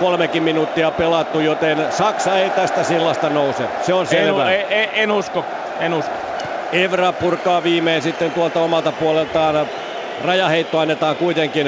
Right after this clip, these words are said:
Speaker 1: nopeasti, ja sitten ihan tyhjään paikkaan saksalaisista Mustafi antaa tuon pallon syötön. Sitten Kroos joutuu katkaisemaan tuolla puolikentässä,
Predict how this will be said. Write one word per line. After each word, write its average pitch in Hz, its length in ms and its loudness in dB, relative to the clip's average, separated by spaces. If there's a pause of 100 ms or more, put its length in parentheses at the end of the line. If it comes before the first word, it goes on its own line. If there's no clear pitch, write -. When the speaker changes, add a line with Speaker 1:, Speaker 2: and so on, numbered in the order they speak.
Speaker 1:
nopeasti, 170 800 0
ja 139 60 -4
sitten 160 340 -2
ihan 160 200 0
tyhjään 156 440 0
paikkaan 156 600 0 (460)
saksalaisista 147 1120 0 (1200)
Mustafi 143 800 0
antaa 143 300 0
tuon 135 260 -2
pallon 139 440 0
syötön. 139 500 0 (300)
Sitten 147 500 0
Kroos 147 340 0
joutuu 143 340 0
katkaisemaan 139 840 0
tuolla 131 260 0
puolikentässä, 147 1300 0